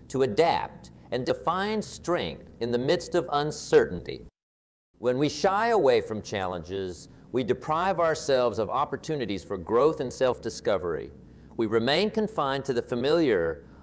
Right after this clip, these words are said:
our potential stunted by the fear of failure or the discomfort of change.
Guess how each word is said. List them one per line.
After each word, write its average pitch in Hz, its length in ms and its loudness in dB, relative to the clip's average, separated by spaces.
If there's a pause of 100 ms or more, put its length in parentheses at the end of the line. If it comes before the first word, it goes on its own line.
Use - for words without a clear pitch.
our 127 160 2
potential 180 460 -2
stunted 123 480 -2
by 110 140 2
the 107 100 -2
fear 165 340 0
of - 220 -2
failure 113 460 2
or 101 160 0
the 98 100 -4
discomfort 98 640 -6
of - 120 -8
change. 78 720 -10